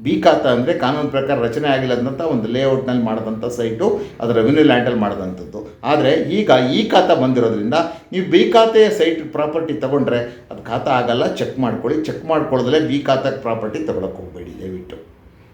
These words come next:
ಈ ಖಾತೆಯೇ ಏನೇನ್ ದಾಖಲೆಗಳು ಬೇಕೋ ಅದಿದ್ರೆ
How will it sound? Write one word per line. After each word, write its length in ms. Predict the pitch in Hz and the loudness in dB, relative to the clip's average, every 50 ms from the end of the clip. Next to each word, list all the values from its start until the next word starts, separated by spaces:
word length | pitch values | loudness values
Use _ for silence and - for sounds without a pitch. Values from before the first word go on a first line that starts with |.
| - - | -12 -4
ಈ 220 | 117 139 170 - - | 0 2 2 4 4
ಖಾತೆಯೇ 400 | 156 147 147 147 156 156 175 190 | 6 4 6 6 4 4 4 4
ಏನೇನ್ 540 | 196 190 - 131 135 143 170 175 170 147 | 4 4 4 2 2 2 0 0 2 4
ದಾಖಲೆಗಳು 360 | 135 - 180 - 160 151 143 139 | 4 4 4 4 2 0 0 0
ಬೇಕೋ 280 | 131 135 135 - 160 | 0 -2 -2 0 0
ಅದಿದ್ರೆ 680 | 143 - 127 127 135 147 165 160 143 139 139 - - | 0 0 0 -4 0 4 6 6 6 6 4 0 -6